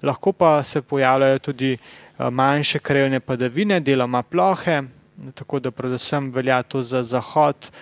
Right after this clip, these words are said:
eh, jug Slovenije, ampak, ehm, treba je omeniti, da bodo te količine res majhne in tudi, da, eh, marsikje bo ostalo povsem suho. Eh, tudi v torek bo sprva še nekaj oblačnosti,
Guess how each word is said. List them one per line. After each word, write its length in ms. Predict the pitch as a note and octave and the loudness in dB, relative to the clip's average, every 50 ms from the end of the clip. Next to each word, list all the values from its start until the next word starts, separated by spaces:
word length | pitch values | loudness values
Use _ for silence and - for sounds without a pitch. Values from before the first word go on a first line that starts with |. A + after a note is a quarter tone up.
| - - - - - - _ | -20 -20 -20 -20 -20 -14 _
eh, 160 | - A#2+ B2 B2 | -6 -4 -4 -4
jug 280 | B2+ D3+ G3+ G3+ - | -2 0 0 0 -2
Slovenije, 600 | - - - E3+ D#3+ D3 E3 E3 D#3+ D#3 D#3 C#3+ | -4 -2 0 0 2 2 2 0 0 2 0 2
ampak, 440 | C3 B2+ B2 - - B2+ - - - | 0 0 -2 -2 -4 -4 -4 -4 -4
ehm, 420 | - B2+ B2 B2 A#2+ A#2+ A#2 A#2+ A#2+ A#2 - - | -2 0 0 0 -2 -2 -4 -8 -12 -14 -10 -2
treba 460 | - C3+ C#3+ B2+ C3 C3+ B2+ B2 A#2 - - | 0 0 2 2 2 0 0 0 -4 -6 -4
je 160 | C3+ C#3 C#3 | 0 0 0
omeniti, 440 | C3+ C3+ C#3+ C#3+ C#3 C#3 C3 - C3+ | 0 0 -2 0 0 -2 -2 -2 -2
da 120 | B2 C3+ | -4 -4
bodo 240 | B2 A2+ C3+ B2+ C3 | -4 -2 -4 -4 -4
te 100 | B2 - | -6 -6
količine 600 | - - C3+ B2+ A#2+ - - D#3+ C#3+ C3+ B2+ B2+ | -8 -6 -6 -4 -4 -4 -4 -2 -2 0 0 0
res 280 | B2 C#3 C3+ - - - | 2 2 0 0 -2 -2
majhne 580 | C#3 C3+ D3 E3 F3+ F3+ - F3+ F3 E3 D3 C#3 - - - - - - - _ | -2 0 0 0 -2 -4 -4 -2 -2 -2 -2 -4 -8 -16 -20 -20 -20 -20 -14 _
in 180 | - D3+ D3 C#3+ | -4 -4 -4 -2
tudi, 580 | - D#3 D#3 D3 C3+ C#3+ C#3+ C#3 C#3 C3+ C3+ B2 | -2 -2 0 0 2 2 2 2 2 0 0 0
da, 520 | A#2+ C#3 C3+ B2+ B2 B2 B2 B2 B2 B2 | 0 2 4 4 4 4 2 0 0 -2
eh, 160 | B2 B2 B2 | -4 -4 -6
marsikje 640 | B2 B2 B2+ B2+ B2+ C3 A#2+ - - A#2 - - C3 | -4 -2 0 0 0 0 -2 -6 -10 -8 -6 -6 -4
bo 140 | A#2 A#2+ B2+ | -4 -4 -6
ostalo 440 | A#2 - - - B2+ A#2 A#2+ A#2+ - | -6 -4 -4 -4 -2 -2 -2 -2 -4
povsem 440 | _ - A#2+ - - - B2+ A#2 | _ -8 -8 -8 -6 -8 -8 -8
suho. 480 | - - - B2 - - C3+ C3 A#2 A2 - - - - - - - - A3 E3+ C#3+ - - - | -8 -8 -8 -8 -6 -4 -4 -4 -4 -6 -10 -18 -20 -20 -20 -20 -20 -18 -16 -16 -16 -12 -6 -2
Eh, 240 | - B2 B2 B2 - - - _ _ _ _ _ | -2 0 0 -2 -4 -12 -20 _ _ _ _ _
tudi 180 | - A3 F#3 F3+ | -2 2 4 4
v 80 | D#3+ D3 | 2 4
torek 540 | - - D3 C#3+ D3+ D#3+ F3 E3 - - | 4 4 6 6 6 6 4 2 0 -6
bo 160 | D3 C3+ C#3 C3+ | -10 -6 -6 -6
sprva 320 | - - - D#3 D3 C#3 | -4 0 2 2 4 4
še 160 | B2+ - - D3 | 2 0 -2 -2
nekaj 280 | C#3 C3 - - C#3 | -2 -4 -2 -2 -4
oblačnosti, 720 | B2 A#2+ C#3+ E3 E3 E3+ E3 - - D#3 - - - D3 | -2 0 0 0 0 0 -2 -4 -6 -6 -6 -4 -4 -2